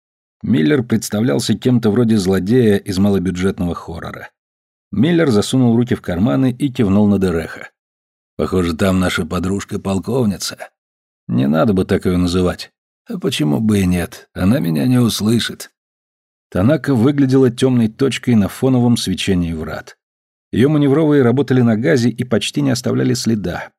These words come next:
Их действие заметно было только в том, как Танака замедлялась при приближении. Ее скафандр цвета лаконского флага украшали стилизованные крылышки.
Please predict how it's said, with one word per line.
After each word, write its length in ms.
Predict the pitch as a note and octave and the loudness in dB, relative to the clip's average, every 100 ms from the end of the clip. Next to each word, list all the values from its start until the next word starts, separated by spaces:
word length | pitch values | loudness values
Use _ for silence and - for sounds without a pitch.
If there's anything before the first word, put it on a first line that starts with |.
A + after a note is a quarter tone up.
| _ | _
Их 160 | A2+ G2+ | -2 0
действие 380 | C3 D3 - B2+ | 0 -2 0 2
заметно 400 | G#2+ C#3+ C3 A#2 | 2 0 0 0
было 240 | B2 C3+ | 2 0
только 280 | B2 A#2+ - | 0 -4 -4
в 80 | - | -4
том, 220 | - D3 | -2 -2
как 180 | A2 - | -4 -4
Танака 520 | G#2 C3 C3+ B2 A#2 _ _ - | 0 0 2 0 -2 _ _ -8
замедлялась 680 | F#2+ B2+ C3 B2+ A#2 E2+ - | 0 2 2 2 2 0 -4
при 160 | F#2 | -6
приближении. 720 | - F#2+ F#2 E2+ E2 D#2 - _ _ _ _ _ _ _ _ | -4 -2 0 0 -2 -6 -12 _ _ _ _ _ _ _ _
Ее 180 | - C#3 | -2 0
скафандр 560 | - A#2+ - D3 C3+ A#2+ | 0 -2 2 2 2 0
цвета 320 | - B2+ A#2+ | 0 0 2
лаконского 540 | G#2+ A#2+ A2 - G2 | 0 2 0 0 -4
флага 440 | F2 B2 C#3 B2+ A#2+ | -2 -2 0 0 -2
украшали 520 | A#2+ - F2+ - C3 | -4 -4 -2 0 0
стилизованные 680 | B2 - G#2 F2+ G2+ F#2+ F#2 | 0 0 0 2 2 2 -2
крылышки. 600 | - E2+ C#2+ - - - | -4 -8 -10 -12 -14 -18